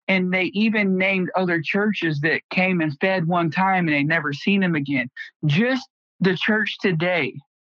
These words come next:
showing up in the stands and giving the players high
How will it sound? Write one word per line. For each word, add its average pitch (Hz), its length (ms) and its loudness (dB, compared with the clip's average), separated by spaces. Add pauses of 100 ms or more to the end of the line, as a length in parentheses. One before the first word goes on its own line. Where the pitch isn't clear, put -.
(140)
showing 226 600 0
up 185 300 0 (140)
in 180 160 2
the 151 120 0
stands 202 800 -2 (640)
and 190 180 2
giving 220 320 2
the 202 160 0
players 202 380 0
high 190 260 0